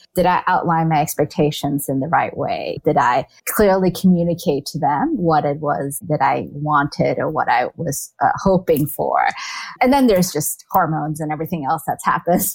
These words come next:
But I, I think it's a lot of it is around communication. Have I communicated that to them in the right way? And, and have I been transparent enough? And I think that tension or that observation goes back and forth. And I think about that all the time with my team and projects, because the teams that I've managed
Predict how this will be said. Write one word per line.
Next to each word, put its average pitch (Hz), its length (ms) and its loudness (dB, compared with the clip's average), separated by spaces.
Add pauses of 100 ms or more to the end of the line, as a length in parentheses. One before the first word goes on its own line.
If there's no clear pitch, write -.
But 285 140 6
I, - 200 4
I 277 40 2
think 311 280 0
it's 247 180 2
a 240 60 2
lot 240 300 2
of 277 120 -2
it 247 100 2
is 208 180 0
around 165 380 -2
communication. - 680 -8 (200)
Have 165 140 0
I 165 140 2
communicated 151 760 -4
that 139 240 -4
to - 160 -16
them 135 140 -6
in 135 60 -8
the - 120 -12
right - 180 -2
way? - 340 -6
And, - 160 -12
and 139 260 0
have 156 100 0
I 151 100 2
been 151 140 0
transparent 151 680 -2
enough? - 440 -8 (240)
And 175 180 0 (120)
I 170 80 2
think 165 240 2 (160)
that 147 240 0
tension 202 460 2
or 165 80 2
that 170 120 2
observation 160 640 0
goes 143 200 -6
back - 220 -2
and 143 140 -10
forth. 165 260 -2
And 131 120 -4
I 139 80 -6
think 160 200 -4
about 160 260 -4
that 143 120 0
all 131 140 -2
the 139 120 -4
time 156 220 -4
with 139 220 -4
my 139 260 0
team - 460 -6
and 143 260 0
projects, 135 680 -2
because 151 760 -2
the 160 140 2
teams 165 440 0
that 151 100 0
I've 151 180 0
managed 165 600 -2